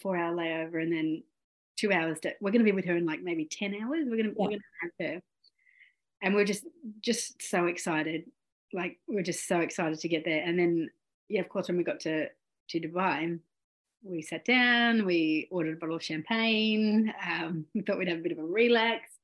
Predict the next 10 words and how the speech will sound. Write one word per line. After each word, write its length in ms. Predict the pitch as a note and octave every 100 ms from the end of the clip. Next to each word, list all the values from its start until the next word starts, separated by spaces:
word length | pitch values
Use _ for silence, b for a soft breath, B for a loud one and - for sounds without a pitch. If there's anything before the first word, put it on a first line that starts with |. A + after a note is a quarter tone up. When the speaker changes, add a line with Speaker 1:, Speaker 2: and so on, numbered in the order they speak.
| B B B -
Speaker 2:
Yes. 400 | F#3+ F#3 - - - _ - _
Speaker 1:
Didn't 180 | - B4
hear 160 | F#4+ G4
from 160 | G4+ D#4
any 140 | A#3+
of 40 | G3
my 100 | F3+
family, 360 | G3 G3+ G3
and 80 | E3+
I 100 | G3